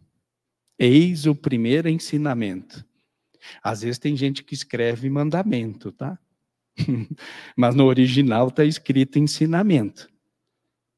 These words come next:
É um ensinamento porque nós temos que aprender aquilo. E depois ele diz assim: instruí-vos, eis o segundo. A questão é como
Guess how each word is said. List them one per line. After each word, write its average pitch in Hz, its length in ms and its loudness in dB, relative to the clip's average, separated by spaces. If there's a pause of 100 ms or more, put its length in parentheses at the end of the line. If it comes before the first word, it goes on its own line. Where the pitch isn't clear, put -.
(680)
É 123 100 -4
um 113 100 -4
ensinamento 123 920 0
porque 180 260 -2
nós 143 200 0
temos 202 400 0
que 254 560 0 (480)
aprender 135 720 4
aquilo. - 500 -10 (880)
E 131 80 0
depois 127 420 0
ele 127 220 -2
diz 120 300 -4
assim: 120 560 -4
instruí-vos, 135 1300 -6 (760)
eis 139 440 2
o 147 100 -2
segundo. 135 640 -4 (800)
A 123 120 -4
questão 151 720 2
é 120 240 2
como 208 840 6